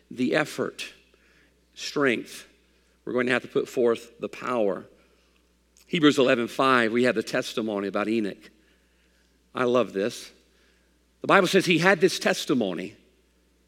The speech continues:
that he pleased God. There's gonna come a day, I'll promise you this, whether you agree with me right here or not, I'll promise you there's gonna come a day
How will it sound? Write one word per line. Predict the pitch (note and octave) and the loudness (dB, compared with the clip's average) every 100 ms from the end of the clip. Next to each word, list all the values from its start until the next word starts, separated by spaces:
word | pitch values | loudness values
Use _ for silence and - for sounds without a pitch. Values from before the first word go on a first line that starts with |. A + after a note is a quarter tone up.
| _ _ _ | _ _ _
that | B2+ | -12
he | |
pleased | - C3 A#2 F#2+ | -6 -4 -4 -4
God. | F#2+ C#2 - - - _ _ _ _ _ _ _ _ _ _ _ _ _ _ _ _ _ _ _ _ _ _ _ _ _ _ _ _ _ _ _ - | -10 -12 -14 -18 -20 _ _ _ _ _ _ _ _ _ _ _ _ _ _ _ _ _ _ _ _ _ _ _ _ _ _ _ _ _ _ _ -8
There's | B2+ D3 E3 | 2 4 4
gonna | D3+ | 0
come | D#3+ | 2
a | B2 | 2
day, | C3 B2+ | 4 2
I'll | B2 | 0
promise | - D#3 C#3+ C3 - | -4 -6 -4 -4 -4
you | D3 | -4
this, | G#2+ F#2 | -4 -4
whether | G#2+ | -4
you | A2+ | -2
agree | A2 B2+ | -2 -4
with | B2 | -4
me | B2+ | -4
right | B2 B2+ | -4 -6
here | B2+ | -6
or | B2+ | -4
not, | A#2 F2+ - - | -6 -6 -12 -16
I'll | - A2+ | -8 -6
promise | G#2+ - D3 C3 - | -6 -6 -4 -2 -2
you | |
there's | G2 G2+ | -2 -2
gonna | A2 A#2 | -4 -4
come | B2 | -4
a | A2+ | -2
day | G#2+ A2 B2+ | 0 0 -2